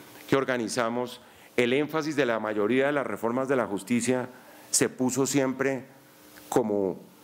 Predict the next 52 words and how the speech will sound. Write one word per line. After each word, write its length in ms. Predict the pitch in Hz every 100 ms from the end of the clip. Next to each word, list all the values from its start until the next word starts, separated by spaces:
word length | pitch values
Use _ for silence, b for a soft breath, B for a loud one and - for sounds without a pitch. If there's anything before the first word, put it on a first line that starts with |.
| -
como 220 | - 123 120
la 100 | 107
necesidad 480 | 104 101 92 101
de 100 | 120
actualizar 840 | 147 147 - 147 113 107 127 143 175
además 320 | 147 110 113
la 140 | 139
Constitución 500 | 139 117 113 92 110
de 80 | 117
mil 160 | 135 135
ochocientos 460 | 143 101 101 107
ochenta 380 | 139 117 104 95
y 60 | 92
seis 360 | 104 110 117 - B B B B B
y 120 | 110 110
decir, 500 | 95 107 113 113 B B
"Es 240 | - 123 147
hora", 240 | 135 151
lo 100 | 127
hizo 140 | 107 123
el 60 |
presidente 500 | 123 113 107 92 131
López 320 | 123 123 120
a 80 | 120
mediados 300 | 107 92 107
de 80 | 120
los 160 | 113 101
setentas, 520 | 85 120 123 123 117
lo 80 | 101
hizo 100 | 120
el 60 |
presidente 400 | 110 107 95 117
Turbay 340 | 117 98 95 107
a 60 |
finales 380 | 113 104 95 110
de 60 | 113
los 160 | 101
setentas, 600 | 95 90 120 123 131 123 - B B B -
después 280 | 101 110 101
vino 180 | 117
el 60 | 120
acuerdo 260 | 110 110 113
de 60 |
la 100 | 117
Casa 220 | 110 101 123
de 80 |
Nariño 400 | 123 110 117 123 120 B B B
y 80 | 120
las 120 | 123
reformas 400 | 110 113 110 135
se 80 | 151
materializaron 1160 | 139 123 120 113 110 107 98 95 131 127 127 117